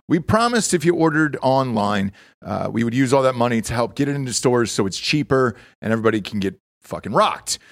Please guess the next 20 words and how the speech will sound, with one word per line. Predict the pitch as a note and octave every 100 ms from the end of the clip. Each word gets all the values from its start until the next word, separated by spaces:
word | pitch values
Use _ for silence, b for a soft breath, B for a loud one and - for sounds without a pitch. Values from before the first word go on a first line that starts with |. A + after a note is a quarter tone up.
| b b
Uh, | G2 G2+ G#2+ G#2
we | A#2 C3+
are | C3
live | B2+ C#3+ F#3 E3 C3 B2
in | C3
Tennessee | A2 D#3 D3+ - D#3 D#3 D3+
and | C#3
I | C#3
believe | A#2+ C3+ C#3+ D#3+ D#3+
thirty | - F3 E3+ E3
or | C3+
forty | - C#3+ C3
stores | G#2 - - D#3 D3+ D3 A2+
now. | A#2 G#2 G#2
We've | A2+ G2
got | A#2+ G#2+
six | - - G3+ G3 -
more | D#3 D3+ D3+
to | - -
add | A#2 A#2+ A#2+ A#2